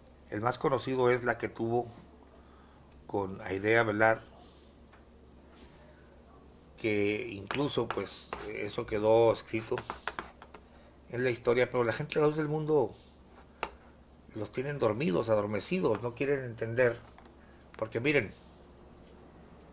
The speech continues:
en la investigación que estamos llevando a cabo, cada uno de los apóstoles de la luz del mundo fueron demandados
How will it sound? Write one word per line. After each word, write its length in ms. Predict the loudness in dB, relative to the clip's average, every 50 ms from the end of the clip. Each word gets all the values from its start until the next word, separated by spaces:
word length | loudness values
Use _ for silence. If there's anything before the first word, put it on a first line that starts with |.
| -20 -20 -10 -4
en 80 | -2 0
la 80 | 0 0
investigación 520 | 0 -2 -4 -2 0 0 0 0 -2 -4
que 80 | -4 -4
estamos 280 | 0 0 2 2 2
llevando 320 | 4 6 4 4 4 2 0
a 60 | 2
cabo, 320 | 6 6 6 6 4 -2 -6 -10 -16 -18 -18 -18 -18 -18 -16 -16 -16 -16 -12 -8 -8 -8 -8 -8 -12 -14 -14 -14 -14 -16 -16 -16 -16 -16 -16 -18 -18 -18 -6 2
cada 280 | 4 6 8 8 8 8
uno 220 | 8 6 4 2 0
de 80 | 0
los 200 | 0 -2 -2 -2
apóstoles 560 | -2 -2 -2 -2 -2 -2 -2 -4 -4 -4 -2
de 80 | -2 -2
la 60 | -2
luz 80 | -2 -2
del 100 | -2 -2
mundo 300 | -2 -2 -4 -2 -4 0
fueron 280 | 2 2 2 2 2
demandados 840 | 2 2 2 2 0 0 2 2 4 4 2 0 -2 -6 -14 -16 -18